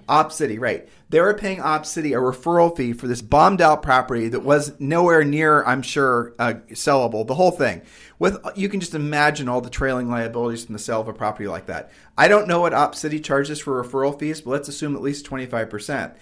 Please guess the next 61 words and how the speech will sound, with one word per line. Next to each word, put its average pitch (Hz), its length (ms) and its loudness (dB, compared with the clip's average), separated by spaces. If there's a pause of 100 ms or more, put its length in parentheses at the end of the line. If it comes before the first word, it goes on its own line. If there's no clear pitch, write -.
(280)
And - 120 -8
so 175 120 0
this 175 160 -4
agent 208 320 2
was 143 120 -2
asking 143 360 0
advice 143 380 0
on 127 80 -4
how 139 120 -4
to 117 80 -2
sell 127 240 -4
the 117 60 -4
property, 165 600 -4
right? 127 380 -4
I 120 60 -8
mean, 135 200 -6
they 143 100 0
were 147 120 2
asking 143 380 -2
sort 156 240 -2
of 143 80 -2
the 117 80 -4
right 131 220 -2
question, 135 340 -4
but 131 140 -6
not 143 180 -2
the 170 80 -8
right 170 160 -6
question, 180 500 -6 (280)
because 143 180 -2
they 202 220 4
thought 143 480 2
that 139 100 2
as 135 160 -2
a - 240 -4
new 180 320 0
agent 139 380 -2
or 123 100 -4
a 127 60 -6
newish 165 320 -4
agent, 113 400 -4 (200)
that's 175 300 8
what 180 80 -4
they 160 100 0
had 139 180 2
to 147 60 0
settle 226 340 2
for. - 360 -8 (100)
They 151 260 4
thought 196 280 2
they 165 140 0
had 147 160 -2
to 139 80 -2
basically, 143 640 0 (260)
you 135 100 -6
know, 113 160 -2
build 190 320 6
their 214 120 8
business 165 360 -2
by 127 220 0
buying 139 400 2